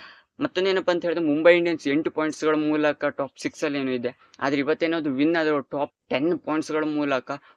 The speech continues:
ಟಾಪ್ ಎಟ್ ಫೈವ್ ಹತ್ರ, ಹತ್ತತ್ರ ಬರ್ತಾರೆ ಅಂತಾನೆ ಹೇಳ್ಬೋದಾಗಿದೆ ಮುಂಬೈ ಇಂಡಿಯನ್ಸ್.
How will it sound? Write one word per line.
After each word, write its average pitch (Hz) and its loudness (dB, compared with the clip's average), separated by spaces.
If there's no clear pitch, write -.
ಟಾಪ್ 160 -2
ಎಟ್ - -10
ಫೈವ್ 151 -4
ಹತ್ರ, 147 -4
ಹತ್ತತ್ರ 151 -2
ಬರ್ತಾರೆ 135 -2
ಅಂತಾನೆ 135 0
ಹೇಳ್ಬೋದಾಗಿದೆ 123 0
ಮುಂಬೈ 135 2
ಇಂಡಿಯನ್ಸ್. 123 -4